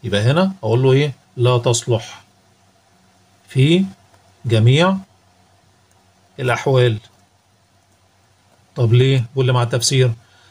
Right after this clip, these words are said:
علشان الصبغ اللي هو عندنا اللي احنا هنحطه على العينة ده بيعمل إيه في العينة؟ في العينات الحية هيموتها. أقول له لأن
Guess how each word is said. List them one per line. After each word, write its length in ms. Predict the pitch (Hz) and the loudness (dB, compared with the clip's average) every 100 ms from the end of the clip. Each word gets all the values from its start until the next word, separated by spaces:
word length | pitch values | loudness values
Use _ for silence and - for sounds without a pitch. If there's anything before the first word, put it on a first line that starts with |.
| - | -8
علشان 480 | 110 120 117 175 226 | -2 0 0 0 0
الصبغ 400 | - - 180 180 | 0 2 2 2
اللي 140 | 135 | 0
هو 120 | 165 | 0
عندنا 300 | 160 127 147 | 2 0 0
اللي 100 | 156 | 0
احنا 160 | 165 147 | -2 -2
هنحطه 320 | 120 160 - | -2 -4 -2
على 100 | 131 | -2
العينة 220 | 120 143 | 0 -2
ده 120 | 139 135 | -2 0
بيعمل 220 | 139 139 | 0 -2
إيه 80 | 135 | -2
في 60 | |
العينة؟ 440 | 139 120 131 135 117 _ | -2 0 0 0 -4 _
في 60 | - | -8
العينات 340 | 127 120 135 | -4 -2 -2
الحية 340 | 123 - 131 123 | -4 -2 0 2
هيموتها. 640 | 110 127 127 151 151 98 - _ - | 2 4 4 2 -2 -8 -12 _ -8
أقول 200 | 127 127 | -2 0
له 120 | 160 165 - | 0 -4 -6
لأن 420 | 117 117 135 165 | 0 2 2 0